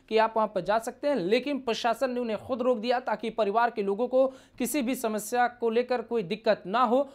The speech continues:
और इसीलिए परिवार के लोगों की निगाहें आज भी टकटकी लगाए बैठी हैं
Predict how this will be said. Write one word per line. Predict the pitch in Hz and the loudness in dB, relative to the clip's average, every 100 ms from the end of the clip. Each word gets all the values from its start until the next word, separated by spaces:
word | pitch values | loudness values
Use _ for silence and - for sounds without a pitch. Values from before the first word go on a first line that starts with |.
| - - | -10 4
और | 233 226 | 4 4
इसीलिए | 233 226 302 240 269 294 - - - | -4 -2 -2 0 0 0 -4 -4 2
परिवार | 226 226 277 277 | 4 4 2 2
के | 254 | 0
लोगों | 214 220 269 | 0 0 -2
की | 262 269 190 | -2 -4 -2
निगाहें | 190 233 226 254 | -2 0 0 0
आज | 247 220 | 0 -2
भी | 175 196 233 131 | -2 0 0 -2
टकटकी | 240 - 254 285 | -4 -4 -4 -2
लगाए | 240 233 233 | 0 2 2
बैठी | 175 208 262 226 | 0 -4 -2 0
हैं | 247 | 0